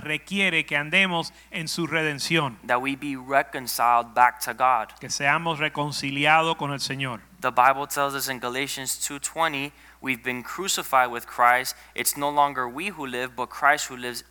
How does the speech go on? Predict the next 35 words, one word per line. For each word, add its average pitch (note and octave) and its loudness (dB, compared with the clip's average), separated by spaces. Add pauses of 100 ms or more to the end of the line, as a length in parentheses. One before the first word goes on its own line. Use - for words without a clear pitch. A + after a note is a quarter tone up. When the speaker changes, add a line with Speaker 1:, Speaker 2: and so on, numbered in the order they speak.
Speaker 2:
inside D3 0
of C#3 -4
us. - -2 (300)
Speaker 1:
En D#3 -4
Gálatas D#3+ 4
dos D#3 -2
veinte F#3+ 2
dice F#3 -2
que F#3 -2
hemos F3+ -4
sido G3 -2
crucificados F3 -2
con F#3 -4
Cristo F#3+ -2
y F3 -6
ya F#3+ 6
no G3+ -2
vivimos G3 -4
nosotros, F3 -2
sino E3+ -6
que E3 -4
Cristo G3 -4
vive E3 0 (320)
en D3 -4
nosotros. C#3 -4
Speaker 2:
The - -4
highway C3+ 2
of C#3 -4
holiness C#3+ -4 (240)
requires C#3 4
a C3 -8
separation, B2 -4 (260)
but A#2+ -6
the A#2 -6
separation B2+ -4